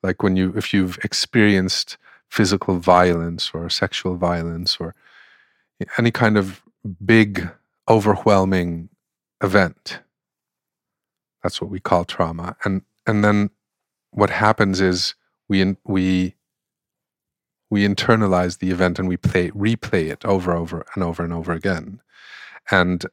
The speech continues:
um, we develop these ways of managing, regulating ourselves. And that's part of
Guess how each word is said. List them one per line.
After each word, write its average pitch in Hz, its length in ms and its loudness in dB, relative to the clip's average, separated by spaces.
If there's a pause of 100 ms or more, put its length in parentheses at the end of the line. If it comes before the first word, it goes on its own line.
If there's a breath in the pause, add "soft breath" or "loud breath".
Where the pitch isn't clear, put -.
um, 90 460 -2 (220)
we 104 80 2
develop 92 680 2 (1600)
these 92 640 -2 (260)
ways 101 480 2
of 90 100 0
managing, 92 920 0 (680)
regulating 95 800 0
ourselves. 82 760 -2 (2500 loud breath)
And 98 100 2
that's 92 200 2
part 90 280 2
of 85 240 -10